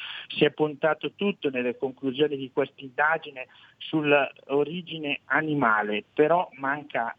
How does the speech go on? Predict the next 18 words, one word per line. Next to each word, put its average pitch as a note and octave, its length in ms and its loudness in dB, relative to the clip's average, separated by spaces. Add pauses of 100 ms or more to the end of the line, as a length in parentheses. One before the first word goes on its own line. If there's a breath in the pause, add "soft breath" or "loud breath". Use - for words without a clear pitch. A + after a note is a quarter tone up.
l'individuazione C#3 880 2
un B2 140 -2
anno B2 260 2
dopo, D3+ 640 2
con B2+ 180 -12 (140)
decine B2+ 600 -12
di B2 160 -14
migliaia B2+ 600 2 (280 loud breath)
di B2 120 -6
campioni C3+ 540 0
prelevati B2 720 2
da A#2 100 -4
animali A#2+ 640 -4
in C#3 200 -6
Cina, D#3+ 480 0
manca C#3 320 -2
ancora A#2 440 2 (280 loud breath)
quell'animale C#3 920 2